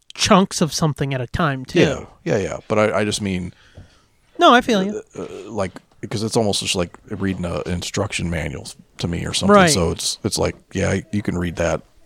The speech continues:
Speaker 2: digital pretty easy, but, but yeah, a novel is like, mm.
Speaker 1: Uh, on a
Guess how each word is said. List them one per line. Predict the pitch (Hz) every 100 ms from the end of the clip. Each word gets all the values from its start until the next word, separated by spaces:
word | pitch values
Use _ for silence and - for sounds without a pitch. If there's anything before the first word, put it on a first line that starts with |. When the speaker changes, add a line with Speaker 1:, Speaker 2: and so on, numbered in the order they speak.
| -
Speaker 2:
digital | 95 76 85 80
pretty | - 95 78
easy, | 85 85 82
but, | 90 - - - -
but | 117
yeah, | 95 87 90 95
a |
novel | 95 98 95 82 85
is | 82 85
like, | 80 76
mm. | 92 87 85 85 - _ _ -
Speaker 1:
Uh, | - 254 - - _ - - - - - -
on | 254 302
a | 277 220